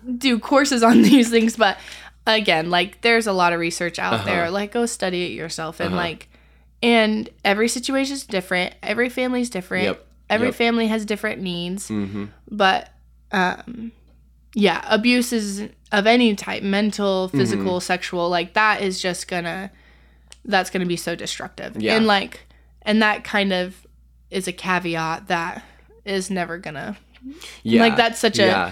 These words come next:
Speaker 1: that's such a tricky thing, but, like, um, I think, I think the majority of people, again, that's my own opinion, would, would rather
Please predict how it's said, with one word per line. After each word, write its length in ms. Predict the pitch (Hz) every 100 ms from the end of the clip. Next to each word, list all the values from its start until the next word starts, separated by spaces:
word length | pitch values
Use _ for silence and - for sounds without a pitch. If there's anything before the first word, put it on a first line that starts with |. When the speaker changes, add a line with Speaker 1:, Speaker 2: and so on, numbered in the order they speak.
| - -
Speaker 1:
that's 140 | 247
such 100 | 247
a 60 | 220
tricky 280 | 220 208 196
thing, 240 | 202 190
but, 200 | 185 165
like, 200 | 190 175 - _ _ -
um, 500 | 190 175 160 156 208 - _ _ _ _ _ _ _ _ _ _ -
I 100 | 220
think, 360 | 202 196 190 - - -
I 140 | 202
think 240 | 190 190 180
the 80 |
majority 480 | 175 175 175 170 170
of 100 | 165
people, 280 | 170 165 175
again, 220 | 180 175
that's 220 | 165 170
my 120 | 170 165
own 140 | 165
opinion, 360 | 165 175 170 185
would, 160 | 185 185 _ _ _ _ -
would 300 | 196 180 190
rather 440 | 180 175 170 170